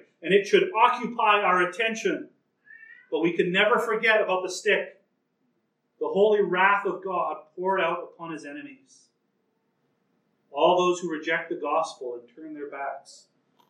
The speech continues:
on Jesus Christ. So it is a help for the weary Christian to know that the wrath of God is real. And it is a help for the Christian to know that the reward of God is real. It keeps me going to know that there's a fire behind me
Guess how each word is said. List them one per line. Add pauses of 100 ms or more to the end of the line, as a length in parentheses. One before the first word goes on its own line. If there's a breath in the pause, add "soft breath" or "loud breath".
(220)
on
Jesus
Christ. (1700)
So
it
is
a
help
for
the
weary
Christian (200 loud breath)
to
know
that
the
wrath
of
God
is
real. (800)
And
it
is
a
help
for
the
Christian
to
know
that
the
reward (180)
of
God
is
real. (2000)
It
keeps
me
going
to
know
that
there's
a
fire
behind
me